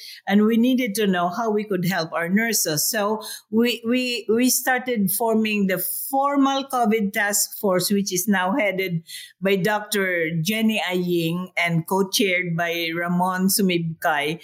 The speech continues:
And it has members all across our four regions of P N A A, and they have so many projects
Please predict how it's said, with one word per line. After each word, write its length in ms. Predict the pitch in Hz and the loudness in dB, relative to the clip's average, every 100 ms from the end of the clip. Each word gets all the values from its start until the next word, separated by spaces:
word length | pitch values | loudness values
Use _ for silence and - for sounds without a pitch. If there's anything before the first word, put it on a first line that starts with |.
| - - - | -16 -20 -10
And 160 | 180 185 | -4 0
it 120 | 190 | 2
has 240 | 220 202 220 | 2 0 2
members 540 | 214 233 214 214 202 | 2 2 0 0 -2
all 280 | 190 202 208 | 0 0 0
across 440 | 202 220 208 196 | -4 -4 -2 -2
our 180 | 165 175 | -2 -4
four 300 | 165 214 214 | -2 -2 2
regions 460 | 202 190 180 180 170 | 2 0 -2 0 0
of 200 | 160 - | 0 2
P 200 | 240 214 | 2 2
N 180 | 202 170 | 0 -2
A 180 | 165 165 - | -4 -4 -4
A, 240 | 160 175 - 180 | -4 -4 -2 -2
and 320 | 180 170 165 | 2 2 2
they 220 | 190 226 | 2 0
have 260 | 226 190 160 | 0 -2 -2
so 480 | - - - 254 247 | -2 0 -2 0 2
many 320 | 240 233 226 | 2 0 -2
projects 760 | 226 214 180 170 170 156 - | -4 -2 0 0 -2 -2 -4